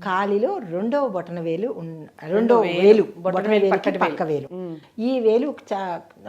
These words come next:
Speaker 1: almost, ఆ, కొంతమంది ఆడవాళ్ళకి పొడుగ్గా ఉంటుంది, అందంగా ఉంటుంది, మట్టెలు కూడా చాలా రకాలుగా పెట్టుకోవచ్చు. అయితే ఏంటంటే అలా పొడుగ్గా ఉన్న వాళ్ళకి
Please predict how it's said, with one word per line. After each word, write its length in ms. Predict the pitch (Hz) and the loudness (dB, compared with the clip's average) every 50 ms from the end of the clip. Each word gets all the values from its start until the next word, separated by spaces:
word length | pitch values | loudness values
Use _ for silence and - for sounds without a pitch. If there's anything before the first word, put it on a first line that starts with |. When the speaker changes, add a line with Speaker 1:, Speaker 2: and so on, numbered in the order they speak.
| 214 202 | -6 -4
Speaker 1:
almost, 540 | 233 240 285 302 294 - 320 269 226 - - | -2 -2 -2 -2 -2 -2 -4 -4 -4 -4 -4
ఆ, 200 | 190 196 196 196 | -4 -2 -2 -2
కొంతమంది 540 | 190 196 214 202 196 220 214 214 220 226 240 | -2 -2 -4 -4 -4 -2 -2 -2 0 0 0
ఆడవాళ్ళకి 540 | 208 196 196 202 208 202 196 196 - 277 302 | 0 0 -2 -2 -2 -2 -2 -4 -6 -6 -8
పొడుగ్గా 480 | 294 - 196 185 202 190 190 220 220 | -6 -4 -4 -4 -4 -4 -4 -4 -4
ఉంటుంది, 500 | 214 208 202 - 190 196 220 294 359 - - - 190 185 185 180 170 | -4 -4 -6 -6 -6 -4 -4 -4 -4 -6 -14 -20 -20 -20 -16 -10 -8
అందంగా 540 | 165 165 175 190 208 214 220 214 220 214 208 | -6 -6 -4 -2 -2 -2 0 2 2 2 0
ఉంటుంది, 500 | 202 202 - 202 202 214 240 294 294 - - - 180 180 175 175 175 - - | -2 -4 -6 -6 -4 -4 -4 -6 -6 -12 -20 -20 -20 -20 -20 -20 -18 -10 -6
మట్టెలు 420 | 196 190 190 190 - 247 247 247 202 | -4 -4 -2 -2 2 2 2 4 4
కూడా 220 | 214 226 233 233 - 220 | 2 0 0 0 -2 -2
చాలా 180 | 226 180 208 | -2 0 0
రకాలుగా 400 | 214 202 202 208 202 196 196 220 | -2 -2 0 -2 -2 0 0 -2
పెట్టుకోవచ్చు. 680 | 214 208 175 - 180 - 202 202 202 202 - 254 370 370 - - - - 175 175 170 - | -2 -4 -6 -8 -6 -6 -6 -6 -6 -6 -6 -8 -8 -8 -12 -18 -20 -18 -18 -16 -8 -6
అయితే 240 | 202 190 185 175 180 | -4 -4 -2 -2 -4
ఏంటంటే 400 | 175 175 165 160 - 311 427 440 - _ - - | -4 -4 -8 -8 -8 -8 -8 -8 -12 _ -10 -6
అలా 300 | 180 196 214 208 240 240 | -4 -4 -2 -2 -2 -4
పొడుగ్గా 680 | 240 - 208 185 180 196 202 208 233 226 240 233 220 | -2 -2 -4 -2 -2 -2 -4 -6 -8 -8 -6 -6 -6
ఉన్న 260 | 196 196 196 185 185 | -6 -6 -8 -8 -8
వాళ్ళకి 720 | 180 180 170 170 160 160 156 - 247 226 175 160 175 202 | -8 -8 -8 -8 -8 -10 -8 -8 -6 -6 -6 -6 -8 -10